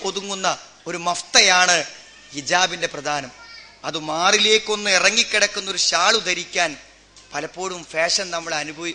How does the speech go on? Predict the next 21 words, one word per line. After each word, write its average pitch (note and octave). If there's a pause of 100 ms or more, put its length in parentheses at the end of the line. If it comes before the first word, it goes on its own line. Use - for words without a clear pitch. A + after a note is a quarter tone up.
അനുഭവിക്കുന്നില്ല. C#3 (380)
കണ്ണാടിക്ക് G#3+
മുമ്പിൽ A3
നിന്ന് G#3+
പരിശോധിക്കുന്നത് G3 (280)
മഫ്ത E3+
ഒരല്പം G#3
ഇറങ്ങിപ്പോയോ F3+
എന്നാണ്. E3 (680)
അടുത്ത C#3+
ആളോട് F3
ചോദിക്കണം, D#3
മഫ്ത D3
കുറച്ച് F#3+
വലിപ്പം E3
കൂടിപ്പോയിട്ടുണ്ടോ G3 (580)
എന്നാണ് F3+
തൊട്ടടുത്ത F#3
സഹോദരിയുടെ E3+
അഭിപ്രായം E3+
ചോദിക്കുന്നത്. C#3+